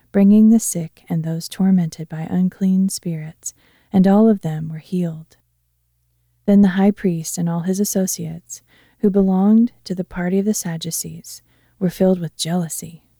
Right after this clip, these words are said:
They went out and arrested the apostles and put them in the public jail. But during the night, an angel of the Lord opened the doors of the jail and brought them out, saying,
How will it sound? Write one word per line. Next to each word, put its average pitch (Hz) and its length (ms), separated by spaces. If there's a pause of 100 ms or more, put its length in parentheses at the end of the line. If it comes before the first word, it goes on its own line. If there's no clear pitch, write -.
(380)
They 185 120
went 190 300
out 165 340
and 175 140
arrested 170 460
the 175 100
apostles 165 720
and 175 120
put - 180
them 185 240
in 175 120
the 170 60
public 202 380
jail. 156 460 (840)
But 202 140
during 240 240
the 269 80
night, 175 560
an 185 100
angel 226 380
of 233 80
the 226 140
Lord 180 400
opened 208 240
the 233 80
doors 208 320
of 202 60
the 214 60
jail 156 520
and 180 100
brought 156 260
them 180 140
out, 196 320
saying, 165 460